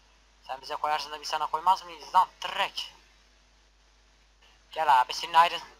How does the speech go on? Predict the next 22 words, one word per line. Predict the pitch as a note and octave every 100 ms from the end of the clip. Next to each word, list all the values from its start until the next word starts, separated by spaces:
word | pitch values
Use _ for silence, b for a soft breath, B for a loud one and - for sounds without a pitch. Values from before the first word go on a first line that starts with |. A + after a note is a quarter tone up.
| D#3
iron | E3+ E3+ E3
zırhını | - - - F3 - E3 F3+
alacağım. | E3+ D#3+ D#3+ - - _
Alacağım, | - D3+ D3+ D#3 C3 - -
alacağım, | C3+ D3 D#3 C3+ G2 -
alacağım. | D3 D3 D3 - - b b b b _ _ _
Gel | C#3+
buraya | C#3 C3+
dostum. | B2+ - D#3+ E3 _ - _ _ _ _ _ _
Senin | _ - - C#3
iron | D3
kılıcın | C3+ C#3+ C3+ A#2+
var, | C3 C3+
bizim | C3 C3+
diamond. | B2+ B2+ A#2+ - - - - _ _ _ B B B B _
Biraz | - C3 -
haksızlık | A#2 - - -
gibi | C3+
bir | C3
şey | C#3
oldu | C3+ C#3+
ama. | E3+ D#3+